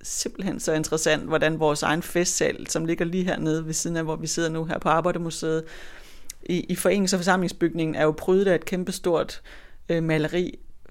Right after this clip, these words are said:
ude fra landet. Det er jo ren, øh, Morten Korch-idyl ude fra det land, det maleri, der er dernede. Og det kan man sige, hvorfor har de ikke malet nogle røde faner og nogle knyttede næver og sådan nogle skorstene og noget? Men altså, der har virkelig været en,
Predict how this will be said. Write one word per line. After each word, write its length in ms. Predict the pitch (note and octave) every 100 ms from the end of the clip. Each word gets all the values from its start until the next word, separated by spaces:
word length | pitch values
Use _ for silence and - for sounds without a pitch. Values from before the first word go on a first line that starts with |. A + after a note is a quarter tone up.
| - -
ude 160 | F3
fra 160 | E3 F3
landet. 380 | B2+ D3 - D#3+
Det 60 |
er 40 | E3+
jo 100 | -
ren, 380 | F#3+ G#3+ - -
øh, 320 | D3 C3+ D3
Morten 280 | D3+ C#3 D#3+
Korch-idyl 640 | F#3 D#3+ G#3+ - F#3 D#3
ude 180 | E3+ E3+
fra 140 | -
det 120 | D#3+
land, 300 | D#3+ D#3+ D#3
det 140 | E3+ D#3+
maleri, 340 | D#3 D3+ D#3+
der 120 | D3+
er 80 | D3+
dernede. 420 | D#3 D3+ D#3 E3 D#3+ - - -
Og 220 | - F3
det 80 | F#3
kan 100 | G3
man 100 | D#3+
sige, 120 | -
hvorfor 220 | D#3 E3 G3
har 120 | F#3
de 120 | D3+
ikke 160 | F3 E3+
malet 240 | D#3+ F3
nogle 140 | D#3+
røde 220 | D#3 E3+ F#3
faner 420 | - D3+ E3 F3+
og 140 | C#3+
nogle 180 | C#3+ D3
knyttede 380 | - E3 F#3 D#3
næver 340 | D3+ D#3+ F#3
og 220 | E3 D#3
sådan 220 | D3+ D#3 D#3
nogle 320 | D#3 D#3 D#3
skorstene 600 | - D#3 F3+ - D#3+ D#3
og 60 | D#3
noget? 140 | D#3
Men 120 | D#3+
altså, 200 | D#3+ D#3+
der 160 | E3 F#3+
har 160 | G3+
virkelig 420 | F3 G3+ A3+ A3 E3+
været 280 | E3+ G#3
en, 180 | G3 E3